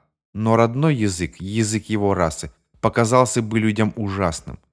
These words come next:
чем-то средним между рёвом и скрежетом. Но ведь он умнее их, и в схватке с ними руководствуется определённым кодексом, допускающим одно и запрещающим другое.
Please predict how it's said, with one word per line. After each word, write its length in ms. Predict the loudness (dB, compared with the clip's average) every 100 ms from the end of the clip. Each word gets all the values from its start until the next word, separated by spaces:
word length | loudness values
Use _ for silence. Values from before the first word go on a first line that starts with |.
| _
чем-то 320 | -4 -2 -2 -4
средним 480 | 0 2 2 2
между 380 | 2 0 0 0
рёвом 440 | 2 4 4 4 0
и 120 | -4
скрежетом. 720 | -8 -4 -2 -2 -4 -12 -16 _ _
Но 160 | -2 0
ведь 220 | 0 -4 0
он 200 | 0 0
умнее 540 | -2 0 2 0 0
их, 440 | -2 -4 -6 -10 _ -10
и 60 | -8
в 120 | -6
схватке 600 | -6 2 4 4 2 -6
с 180 | -6 -2
ними 200 | 0 2
руководствуется 880 | 2 2 4 4 2 -2 -2 -2 -2
определённым 760 | -2 -2 -2 2 2 2 -2
кодексом, 600 | 0 2 2 0 -6 -8 -10 -6
допускающим 800 | -4 -2 -4 2 4 4 2 0
одно 460 | 0 0 0 0 0
и 80 | -2
запрещающим 960 | -6 -4 -4 -2 0 2 0 -2 -4 -2
другое. 560 | -2 0 2 2 0